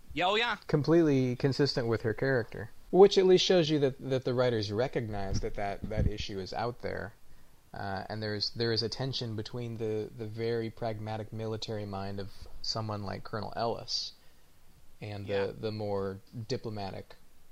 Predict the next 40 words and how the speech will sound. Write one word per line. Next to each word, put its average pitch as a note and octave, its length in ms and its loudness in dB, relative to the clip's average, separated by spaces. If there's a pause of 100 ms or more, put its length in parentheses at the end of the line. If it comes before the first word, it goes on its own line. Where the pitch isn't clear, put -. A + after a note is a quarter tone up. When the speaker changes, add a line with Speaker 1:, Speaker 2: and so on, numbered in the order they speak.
Speaker 2:
Elizabeth G2+ 400 -6
Weir. B2+ 400 -6
Speaker 1:
The C3+ 100 0
attack F3+ 360 -4
in D#3 100 -10
First C3+ 240 -10
Strike B2+ 300 -10
was A#2 140 -12
a A2+ 40 -12
very A2 240 -10
bold G#2+ 360 -12
one C3+ 220 -10
and G2+ 120 -12
a - 20 -12
very G#2+ 320 -8
interesting B2+ 520 -10
direction G2+ 540 -6
for B2+ 120 -12
the A2 80 -10
show A2 260 -6
to A2+ 80 -8
go F#2+ 280 -6
in B2+ 180 -6
Speaker 2:
Mm-hmm. G#2+ 400 -6
Speaker 1:
when, A#2 240 -6
when A#2+ 200 -6
we're, B2 220 -4 (220)
when B2 160 -8
we're B2+ 120 -2
trying C3 400 -2
to - 120 -8
prevent A#2+ 460 -4
an A#2 100 -4
attack A2 460 -6
on G#2 340 -6 (180)
Atlantis A2+ 600 -8
and G#2 100 -6
an G#2 140 -8
attack, G#2+ 460 -6 (160)
an B2 120 -8